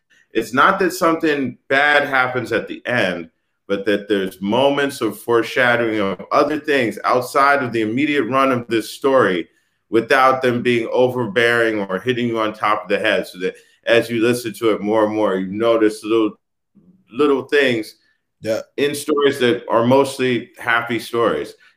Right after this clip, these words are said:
Speaker 1: And it's not, like, meant to be, like, a happy story. But, like, you're in the moment, you know? You're in the summer, but there's these other things around the edge. And I also thought it was interesting how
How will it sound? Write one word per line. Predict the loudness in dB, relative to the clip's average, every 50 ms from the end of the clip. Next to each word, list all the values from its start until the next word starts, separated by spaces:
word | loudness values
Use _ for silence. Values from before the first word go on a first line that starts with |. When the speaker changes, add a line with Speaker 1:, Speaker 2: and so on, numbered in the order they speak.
| _
Speaker 1:
And | -4 -2
it's | -2 0 0
not, | 2 2 2 2
like, | 0 0 0 0
meant | 0 0 0 -2 -2 -6
to | -4
be, | 0 2 2 2
like, | 2 0 -4 -6 -6
a | -4
happy | -2 -2 -2 -4 -6 -12
story. | -10 -8 -6 -4 -4 -4
But, | -4 -6 -8 -10 -12 -14 _ _ _ _ -2
like, | 0 0 0 2
you're | 2 2 4
in | 4 4 4 4
the | 2 2
moment, | 4 4 4 4 4 2 0 -4 -6 -10 -16 _ _ _ _
you | -4 -2 -2
know? | 0 0 -2 -2 -2 -4 -8 -14 _ _
You're | _ -10 -10 -8
in | -6 -6 -6 -4 -4
the | -4 -6 -4
summer, | -2 0 0 2 2 2 0
but | 0 0 0 2
there's | 2 2 2 2 2
these | 0 0 2 4
other | 4 4 4 4 2
things | 0 0 0 0 0 -2 -2
around | -2 0 0 0 0 0
the | 0 0
edge. | 2 2 2 2 0 -4 -8 _ _ _ _ _ _ -4
And | -2 0 0
I | -2 0 2
also | 2 2 2 2 0 -2 0
thought | 2 2 4 4 2
it |
was | 0 -2 -4
interesting | -6 -8 -8 -8 -10 -10 -8 -6 -6 -6 -4
how | -4 -4 -4 -6 -8 -12